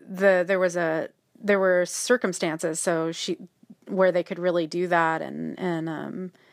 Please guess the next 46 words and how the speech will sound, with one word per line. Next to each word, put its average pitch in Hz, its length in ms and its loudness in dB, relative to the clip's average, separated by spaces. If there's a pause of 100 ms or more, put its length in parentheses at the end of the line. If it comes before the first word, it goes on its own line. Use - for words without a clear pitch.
(200)
and 185 120 0
slut 185 300 0
shame 175 300 -4
her, 160 360 -2
and, 151 380 -8
and 160 640 -8 (500)
people 190 300 -2
really 170 200 0
bought 156 300 -2
into 160 260 -4
that. 147 440 -2
And 151 200 -8
so 214 80 0
it 170 40 2
was 233 120 0
an 214 80 -2
awful, 170 400 0
awful 170 320 0
case, 165 580 -8
you 180 120 -6
know. 165 260 -8 (1400)
And 208 120 4
it 226 80 6
was 226 160 2
kind 294 160 0
of 262 60 0
the 190 80 4
first - 720 0
one. 185 380 0 (220)
I - 40 -2
mean, 208 140 4
there's 196 160 2
been 202 160 -2
so 190 260 2
many 180 500 -4 (300)
similar 185 800 0
cases 170 480 -2
like 170 240 0
that 156 240 -2
since 190 320 -4
then, 196 260 -4
subsequently. 190 760 -4
And 180 100 -2
now 165 180 0
we 180 120 -2
have, 165 300 -2